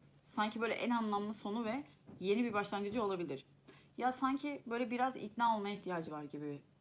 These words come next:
geldi bana bu kişinin. Hani sanki şey, e, sizin onu birazcık böyle dürtüklemeniz gerekiyor gibi. Evet, platonik ilişki açılımımız da bu kadardı. Hatta bu biraz daha geniş oldu. Ama öyle hissettim, öyle gerekti demek ki.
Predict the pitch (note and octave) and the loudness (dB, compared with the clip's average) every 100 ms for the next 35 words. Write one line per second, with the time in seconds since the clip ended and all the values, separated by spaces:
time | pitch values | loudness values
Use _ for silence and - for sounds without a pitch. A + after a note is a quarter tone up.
0 | - E3 D#3+ D#3 D3+ D3+ C#3 - D3 C#3+ | -12 -4 -2 -2 -4 -6 -8 -12 -10 -8
1 | C#3 - - - - - - G3+ G#3+ G3 | -10 -14 -20 -20 -20 -16 -6 -4 -2 -2
2 | G3 G#3 F#3 E3+ - - - - - - | -2 -2 -2 -4 -10 -20 -20 -20 -20 -20
3 | - - - - - - - - - E3 | -20 -20 -20 -20 -20 -20 -20 -20 -10 -6
4 | D#3+ D#3+ G3+ G#3+ A3 G3+ G3 F#3+ G3+ G3+ | -6 -6 -6 -2 -2 0 0 0 -2 -4
5 | F#3+ F3 - F3 F3+ F3 D#3 C#3 C#3 - | -4 -6 -8 -6 -4 -4 -2 -4 -4 -8
6 | - - - - - - - - - - | -10 -14 -18 -20 -20 -20 -20 -20 -20 -20
7 | - - - - - - - - A#3+ G3+ | -20 -20 -20 -20 -20 -20 -20 -10 -4 -4
8 | - - A3 A#3 C4+ C4+ A#3 A3+ - G3+ | -4 -8 -6 -2 -2 -2 -6 -4 -2 -2
9 | G#3+ G3 G3 F#3+ A#3+ A#3 G3+ E3 D3+ D3 | -2 -2 -2 -4 -4 -4 -2 -2 -2 -4
10 | B3 F#4 - - E3+ - A#3+ A3+ F#3+ F#3+ | -4 -6 -10 2 2 6 2 2 -2 -2
11 | F#3+ G#3 A#3+ A#3 A3+ F3+ C#3 C#3 - - | -2 -4 -4 -4 -4 -6 -6 -10 -8 -6
12 | E3+ A3+ - A3+ G#3 - - E3 - A#3+ | -4 -2 0 0 -2 -4 -8 -10 -8 -8
13 | D4 G3+ F#3+ D#3 D3+ D3 D#3+ D#3+ D3 - | -6 -4 -4 -6 -8 -8 -8 -8 -10 -10